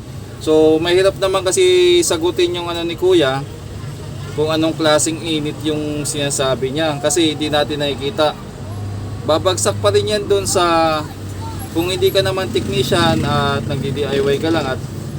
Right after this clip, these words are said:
kulang pa yung kaalaman mo o understanding mo about sa amplifier, mas maganda, dalhin mo yung amplifier mo o kaya personal na kumonsulta ka sa mga technician kung anong maganda gawin. Ipaliwanag mo ng husto kung anong kailangan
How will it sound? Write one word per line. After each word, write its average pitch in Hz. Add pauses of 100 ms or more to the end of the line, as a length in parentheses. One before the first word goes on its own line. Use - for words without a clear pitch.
(140)
kulang 151
pa 151
yung 151
kaalaman 147
mo 165
o 143 (140)
understanding 143
mo 156
about 131
sa 135
amplifier, 135 (720)
mas 190
maganda, 180 (640)
dalhin 151
mo 220
yung 247
amplifier 233
mo 160 (160)
o 160
kaya 165 (400)
personal 196
na 190
kumonsulta 180
ka 165
sa 156
mga 156
technician 147 (580)
kung 220
anong -
maganda 147
gawin. 151
Ipaliwanag 156
mo 151
ng 151
husto 180
kung 151
anong 139
kailangan 156